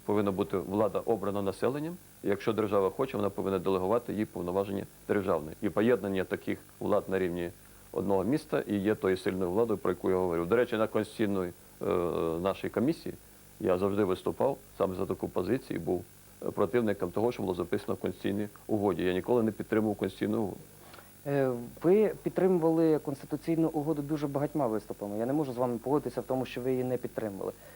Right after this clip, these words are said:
Speaker 2: Можливо, ви ніколи не сказали прямо: "Я Косаківський за конституційну угоду". Але в контексті це лягало. І принаймні те, що ви були за конституційну угоду, е, видає вже той факт, що ви ніколи публічно не спростували того, що ви проти конст-, е, не с-, ніколи не сказали, що ви проти конституційної угоди.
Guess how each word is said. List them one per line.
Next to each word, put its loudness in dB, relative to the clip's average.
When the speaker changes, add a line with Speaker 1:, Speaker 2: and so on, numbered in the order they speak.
Speaker 2:
Можливо, 6
ви 4
ніколи 2
не 4
сказали 2
прямо: 2
"Я 2
Косаківський -6
за 0
конституційну -8
угоду". -10
Але 4
в 2
контексті 0
це 0
лягало. 2
І -6
принаймні 4
те, 2
що 0
ви 6
були 2
за 2
конституційну -2
угоду, 0
е, 0
видає 6
вже 0
той 2
факт, -2
що -2
ви 4
ніколи 4
публічно 0
не 6
спростували 0
того, 4
що -4
ви 4
проти 2
конст-, -6
е, 2
не -2
с-, -8
ніколи 2
не 0
сказали, 0
що -6
ви 0
проти 0
конституційної -6
угоди. -10